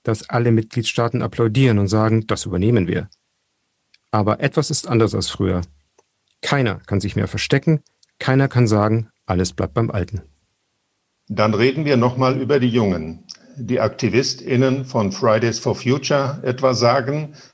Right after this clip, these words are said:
Speaker 2: Klimaneutralität im Jahr zweitausendfünfzig ist zu spät. Was die E U tut, reicht nicht, um den Klimawandel auf eins Komma fünf Grad zu begrenzen.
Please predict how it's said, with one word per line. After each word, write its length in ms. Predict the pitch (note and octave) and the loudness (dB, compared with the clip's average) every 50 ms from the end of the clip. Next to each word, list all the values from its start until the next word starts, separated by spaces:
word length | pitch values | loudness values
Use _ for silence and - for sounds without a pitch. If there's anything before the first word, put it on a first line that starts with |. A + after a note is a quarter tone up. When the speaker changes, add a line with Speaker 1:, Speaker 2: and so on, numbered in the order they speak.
| _ - | _ -4
Speaker 2:
Klimaneutralität 1120 | - A#2+ C3 D3 D3 C3+ C3 B2+ B2+ B2+ B2+ - C#3+ C#3+ D3 B2+ B2+ - C3 B2+ B2 B2 - | 0 2 2 4 4 4 4 4 4 2 2 0 0 0 0 -2 -4 0 2 2 2 2 0
im 220 | - - A2+ A2 | -4 -2 -2 0
Jahr 220 | A2+ A2 A2 A2 - | 2 2 0 0 0
zweitausendfünfzig 1000 | - - B2+ A#2+ - A#2 A#2+ A#2 - A#2+ - C3+ B2+ B2 B2+ B2+ B2+ A#2+ - B2+ | 0 0 0 0 2 0 0 0 0 -2 2 2 2 0 0 -2 -8 -6 -4 -4
ist 180 | G#2+ - - | -4 -4 -4
zu 120 | - - G#2+ | -4 -4 -4
spät. 680 | - - - - G#2+ F#2 F2 E2 - - - - _ _ _ _ _ _ _ _ _ _ _ _ _ C3+ B2 - | -4 -6 -6 -4 -2 -2 -2 -4 -6 -10 -16 -20 _ _ _ _ _ _ _ _ _ _ _ _ _ -20 -10 -2
Was 200 | A#2+ A2+ A2 - | 0 0 0 0
die 200 | - B2 A2+ A2 | -2 -4 -4 -2
E 220 | A2+ A2+ A2+ B2 - | -2 -2 -2 -2 -4
U 180 | - C3+ F3+ - | -4 -4 -4 -4
tut, 560 | - - - - B2 C#3 D#3+ - - - - | -4 -6 -4 -2 0 0 0 -2 -4 -6 -2
reicht 460 | F2+ F2 G2 A2+ A2+ - - - - | 0 2 2 2 0 -2 -4 -4 -2
nicht, 500 | B2+ C3+ E3+ G3 F#3+ - - - - - _ _ _ | 0 2 2 2 0 -2 -6 -12 -18 -20 _ _ _
um 220 | - - B2 B2 B2+ | -4 -2 0 2 2
den 160 | B2+ G2+ F#2+ | 2 0 0
Klimawandel 640 | - C3 C3 C3+ C3+ B2 B2+ C3 C3 C3+ B2+ D3 | 0 0 2 2 2 2 2 0 -2 -2 -2 -2
auf 180 | - C3 C3 - | -2 -2 -2 -2
eins 260 | A#2 C3+ C3+ B2 - | -2 -2 -2 -4 -2
Komma 200 | - C3+ C3+ B2 | 0 0 0 0
fünf 260 | C3 D3 C#3 A#2+ - | 0 0 -2 -2 -4
Grad 320 | - - B2+ B2 B2 B2 - | -2 -2 0 0 -2 -4 -4
zu 120 | - B2+ | -6 -4
begrenzen. 800 | A2+ B2+ B2 - D3 C#3+ C#3+ B2+ B2+ - A2 F2+ D#2+ D#2+ - | -4 -4 -2 -2 -2 0 0 0 -2 -2 -4 -4 -6 -8 -12